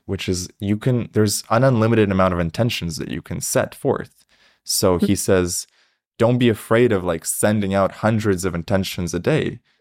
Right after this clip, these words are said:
Speaker 1: The more
Speaker 2: Yeah.
Speaker 1: intentional you are, the more, it's like the more chances you have communicating with the universe and really telling it what you, what you want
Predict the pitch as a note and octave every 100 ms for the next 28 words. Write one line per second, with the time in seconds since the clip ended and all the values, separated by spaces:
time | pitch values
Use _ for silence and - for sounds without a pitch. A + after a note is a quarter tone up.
0 | _ - F#2+ G#2 A2 G#2+ G#2+ G2+ - G2
1 | F2+ G2 C3 F#2 F2 - - G2+ F#2+ F#2
2 | F#2+ G2+ G2+ F#2 - - F#2 G2 G2 -
3 | F#2+ F#2+ G2+ F2+ F2+ F2+ F2+ - _ _
4 | - F#2+ G2 F#2 G2 F2+ E2+ - F#2 C#3+
5 | - - - - - _ _ E2+ F2 F2
6 | G2 A#2 C3+ G#2+ - F2 F2 E2 - -
7 | F#2+ F2 F2 - _ _ _ - F#2 F2
8 | F2+ F2 E2+ -